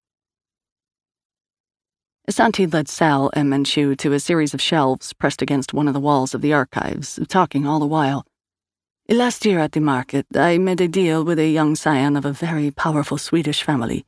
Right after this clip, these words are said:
The contract is coming due this year, and I thought I'd be able to handle it without troubling anyone else. It's a simple enough matter." She climbed a wheeled ladder up to a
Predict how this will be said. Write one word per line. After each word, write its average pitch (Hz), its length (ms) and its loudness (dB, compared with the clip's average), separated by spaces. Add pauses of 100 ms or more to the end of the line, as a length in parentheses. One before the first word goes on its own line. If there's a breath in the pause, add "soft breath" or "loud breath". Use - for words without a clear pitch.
(600)
The 196 60 2
contract 214 440 0
is 170 140 -2
coming 175 240 0
due 151 160 0
this 139 240 -4
year, 135 220 0
and 151 400 0
I 151 180 -2
thought - 240 -2
I'd 151 220 0
be 160 120 2
able 156 180 0
to 147 100 0
handle 202 280 0
it 139 100 -2
without 135 260 -2
troubling 170 360 2
anyone 127 300 0
else. 143 300 -4 (480)
It's - 320 -10
a 147 80 -4
simple 156 340 -2
enough 143 260 -2
matter." 143 360 -4 (1120)
She 254 80 0
climbed 208 260 2
a 170 60 0
wheeled 160 320 0
ladder 143 300 2
up 147 160 0
to 151 120 -2
a 139 100 -2